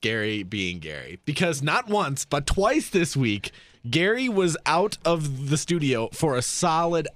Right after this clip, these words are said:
hour sitting on the toilet. And I'm not even joking when I say that. And so the fact that he brought it up during the show on air, like, it was, it was out of left field, out of nowhere. So the, the way that this got brought up is,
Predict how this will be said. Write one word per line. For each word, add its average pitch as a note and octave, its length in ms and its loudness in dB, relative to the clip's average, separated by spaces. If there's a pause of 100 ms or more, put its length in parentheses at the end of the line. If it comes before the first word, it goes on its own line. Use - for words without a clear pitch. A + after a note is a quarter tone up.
(100)
hour A#2 600 0 (340)
sitting B2 320 -2
on G#2 120 -6
the F#2+ 60 -6
toilet. C#2+ 440 -6
And D3 80 4
I'm C#3 180 2 (160)
not D3+ 220 2
even B2 180 -2
joking G#2 320 0
when F2+ 140 -2
I D#2+ 60 -2
say D#2+ 200 -4
that. - 260 -10 (300)
And D3 160 0
so D#3 240 2
the D#3 220 0
fact F3+ 260 2
that F#3 100 0
he E3 60 0
brought D3 300 0
it D3 100 -2
up C3 160 0 (140)
during D3 480 0
the C#3+ 80 2
show A#2 420 0
on C3+ 260 0
air, A#2+ 280 0
like, C#3 240 -4
it A3 80 4
was, - 360 -2
it A#3 60 2
was A3+ 160 0
out A3 220 2
of G#3+ 120 -2
left G3+ 240 2
field, D#3+ 300 0
out D3 160 0
of C3+ 80 -6
nowhere. G#2+ 360 -6
So F#3 120 -2
the, F3 240 -2 (240)
the - 100 -2
way A#3 140 2
that C#4 140 -2
this G#3+ 160 0
got F3+ 240 2
brought C#3+ 240 2
up A2 200 -2
is, A#2 320 -2